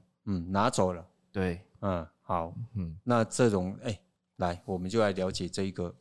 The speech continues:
Speaker 1: 非常浅。哦，来，小罗跟小博哈，都刚刚各讲了一个。来，来，来，如果你是那一个，那一个当事人，就是说你是卖方，你是什么感觉？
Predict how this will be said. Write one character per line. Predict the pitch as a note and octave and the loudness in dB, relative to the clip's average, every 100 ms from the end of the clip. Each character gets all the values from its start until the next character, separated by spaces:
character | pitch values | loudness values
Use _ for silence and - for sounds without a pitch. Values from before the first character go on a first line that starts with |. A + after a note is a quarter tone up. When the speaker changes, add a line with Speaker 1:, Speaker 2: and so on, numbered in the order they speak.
| - | -20
Speaker 1:
非 | - G#2 | 0 0
常 | F#2+ F2 | 0 -6
浅。 | F2+ - D#2+ _ _ _ _ _ - | -6 -8 -12 _ _ _ _ _ -4
哦， | F#2 F2+ | 0 4
来， | F2+ F#2+ | 4 2
小 | - G2+ | 2 2
罗 | G2+ A2 | 4 4
跟 | C3+ | 4
小 | C#3+ G#2+ F#2+ | 2 0 0
博 | - F2 F2 | 0 -4 -2
哈， | F#2 E2+ | -2 -2
都 | - G#2+ A2 A2+ - - | 0 2 2 -2 -12 -2
刚 | A2+ A#2 | 2 2
刚 | A#2 - | 0 -2
各 | C3+ G#2+ | 0 2
讲 | - E2 E2 | 0 -6 -6
了 | F2 | -8
一 | F2 | -10
个。 | F2 E2 - _ _ _ - | -8 -10 -10 _ _ _ -8
来， | F#2 | -6
来， | F#2 | -4
来， | F2 E2 - _ _ | -8 -12 -16 _ _
如 | - A2+ F3+ | 2 2 2
果 | - G2+ | 4 2
你 | F#2+ F#2 F2 | 4 -2 -2
是 | - B2 G2 B2+ | -4 -2 -4 -6
那 | A2+ G2+ | -2 -2
一 | G2 G2 | -2 -8
个， | - | -10
那 | A#2 A2+ | -4 -2
一 | G#2 | -2
个 | G2 | -4
当 | F#2 G2 F#2+ | -4 -4 -2
事 | - - F2 E2+ | -4 -4 -6 -10
人， | E2+ - | -16 -8
就 | A#2 | -6
是 | A2+ | -4
说 | A2+ A2+ _ _ _ - | -4 -6 _ _ _ -2
你 | G#2 F#2 | 0 0
是 | - A#2+ | 0 0
卖 | A#2 A2 F2 | 2 0 -2
方， | - F#2+ G2+ | -4 -6 -4
你 | F#2+ F2 | -4 -4
是 | A2 | -6
什 | F#2+ E2 | -6 -8
么 | D#2+ | -14
感 | F2 F2 | -16 -18
觉？ | - | -18